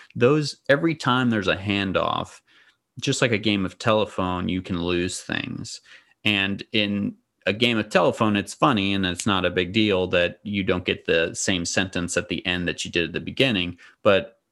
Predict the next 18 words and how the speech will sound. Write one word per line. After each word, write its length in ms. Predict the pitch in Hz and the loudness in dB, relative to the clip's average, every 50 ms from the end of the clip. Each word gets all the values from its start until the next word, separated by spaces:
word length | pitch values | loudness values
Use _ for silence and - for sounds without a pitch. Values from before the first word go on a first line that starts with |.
| _ | _
in 100 | - 104 | -2 -2
the 80 | 92 90 | -2 0
reality 480 | 90 92 95 98 98 98 95 92 92 90 | 0 2 2 2 2 2 2 2 0 0
of 80 | 80 | 0
healthcare 380 | - 131 143 135 - - 98 92 | 0 0 0 0 0 -2 -2 0
system, 560 | - 92 82 - - 90 87 87 101 - - _ _ _ _ _ _ - | 0 -2 -2 -2 -2 -2 -2 -2 -4 -6 -8 _ _ _ _ _ _ -4
it's 240 | 92 90 - - - | -4 -4 -2 0 0
not 320 | 107 101 95 90 90 - - | 2 2 2 0 -2 -6 -6
as 160 | 107 92 90 | -6 -6 -4
much 180 | - 85 82 - | -4 -4 -4 -4
funny 420 | - - 135 123 113 101 95 92 | 0 0 2 2 2 0 0 -2
as 160 | 87 82 87 90 | -2 -4 -2 -4
it 140 | 82 - | -4 -6
can 240 | - - 101 90 87 | -2 -2 -2 -2 -2
be, 400 | 80 82 82 82 85 87 92 - _ _ _ _ - | -2 -2 -2 -2 -2 -4 -6 -10 _ _ _ _ -8
at 160 | - - - | -6 -6 -2
worst, 300 | 95 82 80 - - - | -2 -2 -2 -2 -4 -6
tragic, 800 | - - 104 113 131 131 113 - 95 78 78 78 78 - - - | -2 0 0 0 0 -2 -2 0 0 2 2 2 0 -4 -8 -20